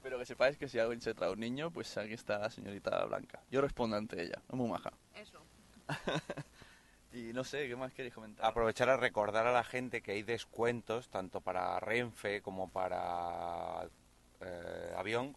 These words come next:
Speaker 3: para, concretamente para Iberia, para que podáis organizar el viaje a las J post trece Madrid. Y además, que no solamente está la sede oficial como alojamiento oficial,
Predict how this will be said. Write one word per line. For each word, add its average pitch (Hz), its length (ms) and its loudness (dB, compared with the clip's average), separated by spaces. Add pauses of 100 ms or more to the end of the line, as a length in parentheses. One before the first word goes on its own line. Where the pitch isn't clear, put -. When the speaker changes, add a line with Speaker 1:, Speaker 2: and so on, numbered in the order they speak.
Speaker 3:
para, 92 180 -8
concretamente 104 560 -6
para 98 140 -2
Iberia, 120 420 -4 (580)
para 95 360 -2
que 95 340 -4
podáis 95 400 -6
organizar 95 1120 -2
el 92 180 -6
viaje 98 320 -2
a 92 60 -2
las 92 160 -6
J 98 240 -6
post 95 180 -10
trece 98 220 -10
Madrid. 92 260 -8 (460)
Y 135 160 0
además, 139 560 0 (420)
que 117 220 0
no 113 260 0
solamente 120 540 0
está 117 220 -2
la 117 120 2
sede 113 340 -4
oficial 113 600 -4 (520)
como 95 720 0
alojamiento 98 760 -2
oficial, 95 760 -4